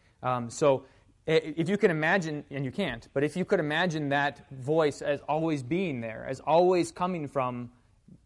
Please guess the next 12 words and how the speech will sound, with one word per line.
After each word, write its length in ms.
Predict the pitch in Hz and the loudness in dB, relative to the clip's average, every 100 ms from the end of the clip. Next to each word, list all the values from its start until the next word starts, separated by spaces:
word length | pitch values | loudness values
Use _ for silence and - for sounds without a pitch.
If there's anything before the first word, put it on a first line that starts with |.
| _ | _
God, 380 | 139 123 117 117 | 0 0 0 -2
as 320 | 131 131 120 | -2 -2 -2
never 300 | 139 147 147 | 0 0 2
being 360 | 147 151 147 139 | -2 0 -2 -2
separate 420 | 131 165 165 147 | -2 -4 -2 -6
from 200 | - 123 117 | -6 -10 -6
God, 460 | 110 110 110 110 - _ _ | -6 -6 -8 -12 -18 _ _
never 180 | 139 139 | -4 -2
being, 460 | 139 139 135 131 - | -2 -2 -2 -6 -8
never 260 | 139 143 143 | -6 -4 -2
being, 540 | 139 135 131 127 - | -2 -2 -4 -8 -8
um, 480 | 127 117 117 113 110 | -4 -4 -4 -8 -14